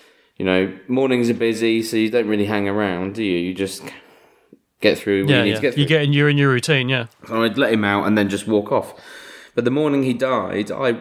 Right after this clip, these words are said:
Speaker 1: I stood and watched him in the garden for about ten minutes or so, just watching him, um, and just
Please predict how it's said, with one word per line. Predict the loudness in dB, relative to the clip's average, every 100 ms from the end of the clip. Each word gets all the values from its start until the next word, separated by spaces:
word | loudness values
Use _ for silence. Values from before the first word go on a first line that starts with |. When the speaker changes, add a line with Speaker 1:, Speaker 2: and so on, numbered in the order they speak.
| -2
Speaker 1:
I | -2 -2
stood | -2 -2 0
and | 0 2
watched | 0 -2 -2 -2
him | 0
in | 0
the | 0
garden | 2 2 2 0 -4
for | -4 0
about | 0 0 -2
ten | -2 0
minutes | 0 -2 -4
or | -4
so, | 0 2 2 2
just | -4 -4
watching | 0 0 0 -2 -2
him, | -6 -8 -12 -20 _ _ _ _ _ _ -10
um, | -2 0 0 -2 0
and | 0 2
just | 2 0 -4 -12